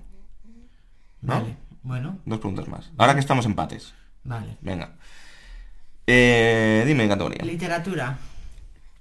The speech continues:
Speaker 1: Eh, ¿cuál es mi película favorita?
Speaker 2: A ver, es que el otro día, a-, hace dos noches me has dicho que tenías cinco películas favoritas.
Speaker 1: Ya, pero ¿cuál e-, cuál era
Speaker 2: Titanic.
Speaker 1: oficialmente mi película favorita?
Speaker 2: Titanic.
Speaker 1: No.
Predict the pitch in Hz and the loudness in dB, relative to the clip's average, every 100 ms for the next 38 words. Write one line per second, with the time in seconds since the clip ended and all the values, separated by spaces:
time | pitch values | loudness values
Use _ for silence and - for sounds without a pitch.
0 | - - - - - - - - - - | -20 -20 -20 -20 -20 -20 -20 -16 -16 -16
1 | - 123 120 117 113 113 113 113 110 107 | -4 4 8 10 10 8 8 6 6 6
2 | 104 - - - - 196 208 185 151 135 | 4 0 -6 -8 6 8 8 2 -2 -2
3 | 123 107 95 90 82 - - - - - | -2 -2 -2 -6 -8 -12 -14 -20 -20 -20
4 | - - - - _ _ _ _ _ - | -20 -20 -20 -20 _ _ _ _ _ -20
5 | _ _ - - - - - - - - | _ _ -20 -20 -20 -20 -20 -20 -20 -20
6 | - _ - - - _ _ _ _ - | -20 _ -20 -20 -20 _ _ _ _ -20
7 | - _ _ _ - 160 165 165 147 151 | -20 _ _ _ -6 0 0 0 -4 -6
8 | 151 156 156 151 - 92 131 117 - - | -6 -2 -2 -2 -4 -8 -10 -12 -14 -12
9 | 151 143 151 156 139 - 160 151 156 170 | -10 -8 -6 -6 -6 -8 -4 -4 -6 -6
10 | 160 151 147 156 180 143 147 165 170 170 | -4 -4 -6 -8 -8 -10 -6 -6 -4 -4
11 | 185 180 139 139 131 127 131 127 110 - | -2 -2 -4 -6 -6 -8 -8 -10 -8 -4
12 | 110 110 104 107 131 160 156 - 151 185 | 4 4 6 4 8 8 8 10 10 12
13 | 180 185 180 131 135 123 151 151 170 165 | 10 10 4 4 4 8 8 8 4 4
14 | 165 160 107 101 95 92 - 82 - 139 | 2 2 0 2 0 -4 -6 -6 -8 -8
15 | 139 147 131 123 110 104 110 90 | -4 -2 -2 -6 -2 2 4 4